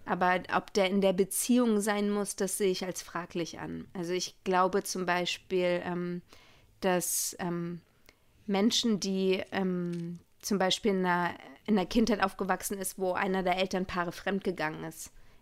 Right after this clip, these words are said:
es automatisch schon unsicherer, was wirklich tiefe Bindung bedeutet. Oder noch nicht mal, wo es um Fremdgehen geht, sondern wo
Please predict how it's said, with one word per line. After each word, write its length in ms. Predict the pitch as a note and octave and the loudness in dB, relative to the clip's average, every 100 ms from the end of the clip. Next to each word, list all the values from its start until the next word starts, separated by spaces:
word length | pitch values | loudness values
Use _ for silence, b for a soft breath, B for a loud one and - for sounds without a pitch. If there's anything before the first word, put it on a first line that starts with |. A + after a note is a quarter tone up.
| - | -8
es 120 | G3+ | -4
automatisch 640 | G3 G3 F3+ F3+ F3+ F3+ | -2 0 2 0 0 -2
schon 160 | - G3+ | 0 0
unsicherer, 680 | G3 G3 F#3 - F3 E3+ E3 | 0 2 0 0 0 0 0
was 200 | F3 - | -2 -2
wirklich 380 | F#3 - F3 - | -4 0 -2 -2
tiefe 260 | - F#3 | -8 -6
Bindung 380 | E3+ F#3 F#3+ F#3 | 0 2 4 2
bedeutet. 360 | E3+ F3 D#3+ - | 0 -2 -4 -2
Oder 220 | G3 F#3 B B B - | 0 0 B B B -2
noch 100 | G3+ | 2
nicht 220 | A3+ A3 | 2 2
mal, 140 | A3 | 4
wo 60 | G3 | 4
es 120 | F3+ | 2
um 80 | F#3 | -2
Fremdgehen 680 | - G#3 A#3+ - F#3 F3+ E3+ | 0 2 2 0 0 0 2
geht, 240 | F3+ F#3+ | 0 2
sondern 420 | F#3 F3 F3 E3+ | 0 2 0 0
wo 280 | F3+ F3 F3 | 2 4 2